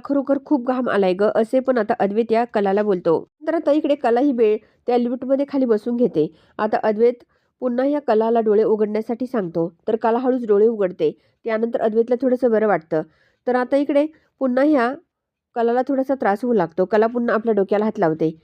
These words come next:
आता इकडे अद्वैत बोलतो की, "अगं, तुला या लिफ्टमध्ये अडकल्यामुळे धडधड व्हायला लागली ना, का? तर मी तुझ्यासोबत आहे म्हणून,"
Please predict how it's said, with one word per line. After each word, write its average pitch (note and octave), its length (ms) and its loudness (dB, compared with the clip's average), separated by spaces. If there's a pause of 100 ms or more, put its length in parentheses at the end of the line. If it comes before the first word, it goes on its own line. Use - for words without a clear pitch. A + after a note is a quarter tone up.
(540)
आता G#3+ 240 -2
इकडे C#4 340 2
अद्वैत G#3+ 300 0
बोलतो G#3+ 300 0
की, G#3+ 240 -4 (380)
"अगं, G#3 360 0 (380)
तुला B3 340 -2 (260)
या B3 180 0
लिफ्टमध्ये C4+ 680 -2 (260)
अडकल्यामुळे B3+ 520 0
धडधड A#3+ 360 0
व्हायला C4 280 2
लागली G3+ 320 0
ना, G3+ 140 -2 (600)
का? A#3 180 -2 (120)
तर C4+ 80 2
मी B3+ 140 -2
तुझ्यासोबत A3+ 480 0 (120)
आहे G3 140 4
म्हणून," G3 300 0